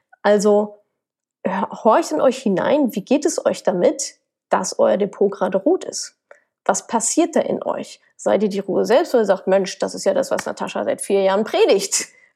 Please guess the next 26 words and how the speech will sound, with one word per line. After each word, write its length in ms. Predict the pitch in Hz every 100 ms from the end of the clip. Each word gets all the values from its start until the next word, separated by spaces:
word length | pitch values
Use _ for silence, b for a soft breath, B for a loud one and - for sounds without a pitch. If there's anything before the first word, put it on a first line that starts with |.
| - -
Alles 260 | 240 247
mitgenommen, 460 | 277 269 262 247 240
alles 340 | - 208 226
easy, 580 | - 220 214 208 214 233 _
schön 360 | - 240 247
meine 180 | 226 196
Schritte 320 | 202 - 202
durchgegangen, 540 | 190 208 208 202 190 185
Risikobereitschaft, 880 | 220 202 196 - 185 190 185 180 -
Strategie, 680 | - 185 196 196 202 202
alles 360 | - 180 196 190
liegt 240 | 190 180
da, 340 | 180 170 - -
Notgroschen 640 | - 220 240 233 185 185 214
und 120 | 185
so 100 | 180
weiter, 340 | 180 180 - B B B B -
ähm, 240 | 202 185 190
alles 280 | 214 214 202
schön 240 | 208 190
sortiert.“ 500 | 175 180 - 220 - b b -
Oder 320 | - 294 247
sagt 260 | 185 185
ihr, 300 | 185 214 269 269 _ _
„Oh 180 | 214 185
verdammt, 600 | - - - - 208 -